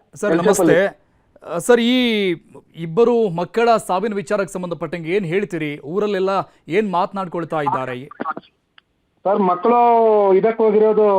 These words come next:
Speaker 2: ಪ-, ಗಾಂಧಿ ಜಯಂತಿಗೆ ಸ್ಕೂಲ್ಗೆ ಹೋಗಿರೋದು, ನಮ್ಮೂರಲ್ಲೇ ಸ್ಕೂಲು.
Speaker 1: ಓಕೆ.
Speaker 2: ಗಾಂಧಿ ಜಯಂತಿ ಮುಗಿಸ್ಕೊಂಡು ಅಲ್ಲಿಂದ ಎಂಟೂವರೆಗೆ,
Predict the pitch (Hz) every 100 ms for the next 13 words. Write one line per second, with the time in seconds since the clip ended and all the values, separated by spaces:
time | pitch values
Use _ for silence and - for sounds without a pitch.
0 | 180 156 143 143 165 165 151 139 139 185
1 | 220 202 208 196 208 220 - 214 202 185
2 | 180 160 160 180 202 196 190 - 190 147
3 | 156 214 147 156 151 139 135 _ _ _
4 | _ _ _ _ _ 165 190 214 202 214
5 | 190 202 185 170 220 226 226 226 202 185
6 | 185 202 208 190 185 202 208 180 196